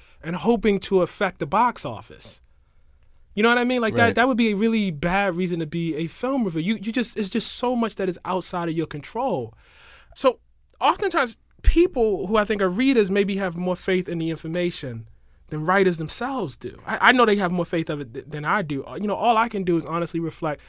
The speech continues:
Speaker 1: how I'm feeling at the time about what I'm seeing.
Speaker 2: Mm-hmm.
Speaker 1: And that's the extent of it. But if you're feeling maybe hopeful, or people perceive you as feeling hopeful at some point, right?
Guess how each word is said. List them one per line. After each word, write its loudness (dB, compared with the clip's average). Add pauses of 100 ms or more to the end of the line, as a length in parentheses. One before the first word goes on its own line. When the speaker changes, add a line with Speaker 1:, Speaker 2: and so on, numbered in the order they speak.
(260)
Speaker 1:
how 2
I'm 2
feeling 2
at -2
the -6
time -10
about -6
what -6
I'm -10
seeing. -14 (180)
Speaker 2:
Mm-hmm. -2 (280)
Speaker 1:
And -2 (1000)
that's 6
the -2
extent 2
of 2
it. 2
But 2
if 0
you're 2
feeling -2
maybe -2
hopeful, -2
or -4
people -4
perceive 0
you 0
as -4
feeling -4
hopeful -8
at -6
some -10
point, -12
right? -10